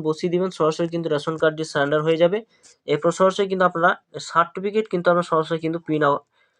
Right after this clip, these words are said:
আহ, পিডিএফ আকার কিন্তু আপনারা পেয়ে যাবেন। এরপর সরাসরি আপনারা কিন্তু এরকম একটা সার্টিফিকেট কিন্তু আপনারা পেয়ে যাবেন, সারেন্ডার সার্টিফিকেট। এবং এই সার্টিফিকেট নিয়ে আপনারা কিন্তু যত্ন সহকারে আপনাদের কাছে রেখে দেবেন। যদি আপনাদের কোনো কারণবশত দরকার হয়, তো কোনো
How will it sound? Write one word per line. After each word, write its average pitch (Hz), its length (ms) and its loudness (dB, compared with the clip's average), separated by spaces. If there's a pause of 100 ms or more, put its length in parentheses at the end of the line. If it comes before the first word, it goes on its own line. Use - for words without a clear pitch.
(320)
আহ, 135 240 0
পিডিএফ 170 340 2
আকার 165 300 4
কিন্তু 147 180 0
আপনারা 143 260 2 (120)
পেয়ে 151 180 6
যাবেন। 107 220 -2 (1080)
এরপর 151 220 0
সরাসরি 185 460 2
আপনারা 202 220 -2
কিন্তু 185 160 -2
এরকম 175 260 2
একটা 180 120 4 (100)
সার্টিফিকেট 170 600 -2
কিন্তু 170 240 -2
আপনারা 156 240 -2
পেয়ে 147 160 4
যাবেন, 156 220 -2 (100)
সারেন্ডার 147 380 2
সার্টিফিকেট। 175 500 -2 (360)
এবং 139 100 0 (120)
এই 170 140 0
সার্টিফিকেট 185 640 0
নিয়ে 180 220 2 (140)
আপনারা 170 340 2
কিন্তু 170 160 -2 (100)
যত্ন 151 180 -2 (120)
সহকারে 170 340 0
আপনাদের 160 300 -4
কাছে 143 200 -2
রেখে 143 260 -2
দেবেন। 202 240 -2
যদি 165 160 -2
আপনাদের 180 420 0 (560)
কোনো 180 200 0
কারণবশত 180 560 2 (120)
দরকার 156 320 0
হয়, 135 180 2
তো 160 160 -2
কোনো 160 200 -2